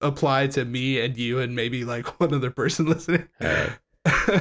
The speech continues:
Speaker 2: Look, I'm, I'm stalling for
Speaker 1: Anyways,
Speaker 2: you so you can think of a good
Speaker 1: I
Speaker 2: hot tip
Speaker 1: was,
Speaker 2: of the day, Casey. I'm
Speaker 1: I,
Speaker 2: giving you as
Speaker 1: I
Speaker 2: much
Speaker 1: did think
Speaker 2: time
Speaker 1: of
Speaker 2: as
Speaker 1: one.
Speaker 2: possible here to just come out with a real zinger, so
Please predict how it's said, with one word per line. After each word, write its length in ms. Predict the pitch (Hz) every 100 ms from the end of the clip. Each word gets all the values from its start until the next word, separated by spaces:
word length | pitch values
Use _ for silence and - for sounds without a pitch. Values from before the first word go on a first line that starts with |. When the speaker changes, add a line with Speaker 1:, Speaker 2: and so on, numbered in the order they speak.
| - 214 196
Speaker 2:
Look, 120 | 196
I'm, 160 | 92 -
I'm 160 | 98 87
stalling 420 | - 104 104 117
for 80 | 190
Speaker 1:
Anyways, 360 | 147 117 135
Speaker 2:
you 60 | 82
so 140 | -
you 180 | 98 -
can 120 | 92
think 220 | 85 95 87
of 80 |
a 40 | 82
good 220 | 87 85
Speaker 1:
I 200 | 175 254
Speaker 2:
hot 60 | 277
tip 120 | 196
Speaker 1:
was, 100 | 165
Speaker 2:
of 100 | 78
the 60 | 82
day, 160 | 80
Casey. 560 | 78 76 73 - 76 - -
I'm 80 |
Speaker 1:
I, 160 | 175 196
Speaker 2:
giving 140 | 196
you 100 | 92
as 60 | 82
Speaker 1:
I 120 | 143
Speaker 2:
much 80 | 143
Speaker 1:
did 60 | 143
think 220 | - 95
Speaker 2:
time 60 | 87
Speaker 1:
of 0 |
Speaker 2:
as 100 | -
Speaker 1:
one. 120 | 120 90
Speaker 2:
possible 320 | 78 82 73
here 260 | 90 76 73
to 140 | 73
just 240 | - -
come 120 | - 85
out 220 | 82 85
with 100 | 87
a 80 | 76
real 320 | 85 85 82
zinger, 440 | 82 87 78 76 -
so 460 | - 82 78 76